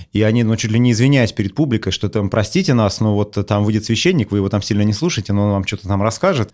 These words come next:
Но, с другой стороны, и там, и там находятся и те, кто нас любит. И таких людей, конечно, больше. Поэтому, если вы что-то делаете, не нужно переживать и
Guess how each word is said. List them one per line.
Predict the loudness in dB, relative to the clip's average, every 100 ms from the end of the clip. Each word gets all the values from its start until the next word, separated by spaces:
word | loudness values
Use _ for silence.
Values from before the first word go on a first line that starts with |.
| _
Но, | -2
с | 0
другой | 2 0
стороны, | 0 0 2
и |
там, | 2 0
и |
там | 0 0
находятся | 0 0 -2 0 -2
и | -2
те, | -2 -4
кто | -2
нас | -2 -2
любит. | -4 -4 -8 -6
И | -4 -2
таких | -2 -4
людей, | -2 0
конечно, | 0 -2 -2 -4
больше. | -4 -4 -6 -10 -14 -20 -20 -16 -2
Поэтому, | 0 0 0
если | 0
вы | -2
что-то | -2 -2
делаете, | 0 2 4 2 0 -6 -10 -20 -10
не | -2 0 2
нужно | 2 2 2
переживать | 2 0 2 2 0 -2
и | 0 0 -2 -2